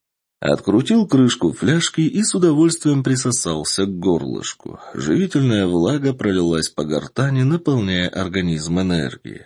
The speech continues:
С каким удовольствием завалился бы сейчас в постели, поспал, а ещё лучше оказаться в жарких объятиях Анжелики. Он в предвкушении прикрыл глаза, облизнув губы.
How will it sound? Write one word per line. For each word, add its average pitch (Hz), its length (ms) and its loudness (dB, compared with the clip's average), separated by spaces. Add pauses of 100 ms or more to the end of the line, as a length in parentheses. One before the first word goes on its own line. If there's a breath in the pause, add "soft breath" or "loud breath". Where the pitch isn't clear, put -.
С - 180 -12
каким 180 460 0
удовольствием 151 720 4
завалился 107 600 2
бы 104 140 0
сейчас 123 440 -2
в - 100 -20
постели, 110 540 -2
поспал, 82 1040 -4
а 57 100 -10
ещё - 420 -4
лучше 113 500 0
оказаться 95 680 -2
в 90 60 -2
жарких 110 580 -2
объятиях 82 720 -4
Анжелики. 80 1040 -2 (640)
Он 156 240 -2
в - 80 -20
предвкушении 139 920 0
прикрыл 107 560 0
глаза, 78 520 0
облизнув 85 680 -2
губы. - 400 -4